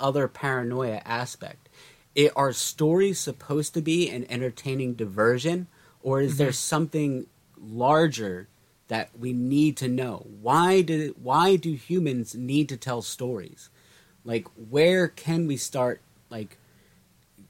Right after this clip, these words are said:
Speaker 1: uh,
Speaker 2: Okay, so
Speaker 1: breaking it
Speaker 2: now
Speaker 1: down?
Speaker 2: now you get at something really interesting. So I wanted to bring this up, uh, at some point in this podcast. Um, there was a T V show on A M C called Lodge forty-nine,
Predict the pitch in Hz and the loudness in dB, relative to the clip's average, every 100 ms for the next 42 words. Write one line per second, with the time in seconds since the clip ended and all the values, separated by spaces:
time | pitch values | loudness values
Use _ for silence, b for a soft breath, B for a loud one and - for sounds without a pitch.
0 | _ 127 110 104 147 208 175 151 - - | _ -4 -2 -2 -2 -2 -2 -4 -8 0
1 | 170 156 151 143 196 214 269 - 92 - | 4 4 6 4 4 2 2 -2 -8 -16
2 | _ _ _ 175 175 226 294 311 285 226 | _ _ _ -4 -2 0 -2 -2 -2 -4
3 | - 196 185 160 156 160 151 135 127 - | -6 -6 -6 -4 -2 -2 -4 -8 -8 -10
4 | 120 113 - 151 143 156 214 233 185 170 | -10 -12 -8 -6 -4 -4 -4 -6 -4 -4
5 | 160 139 - 135 120 _ 139 127 135 123 | -2 -4 -4 -6 -6 _ -6 -6 -6 -6
6 | 147 135 139 123 - 127 120 - 123 - | -6 -4 -8 -8 -10 -8 -8 -8 -14 -12
7 | - - 139 131 131 160 170 170 - 185 | -14 -10 -8 -8 -4 -2 -2 -6 -6 -8
8 | 180 254 - 233 240 - - 156 143 - | -4 -4 -4 -4 -4 -6 -6 -6 -6 -8
9 | 160 160 160 151 - - 135 110 127 175 | -6 -2 -2 -4 -4 -8 -10 -14 -18 -20
10 | - 160 139 131 131 139 156 156 - - | -10 -6 -6 -6 -4 -2 -4 -8 -12 -8
11 | 135 131 123 110 104 101 | -6 -6 -8 -10 -14 -18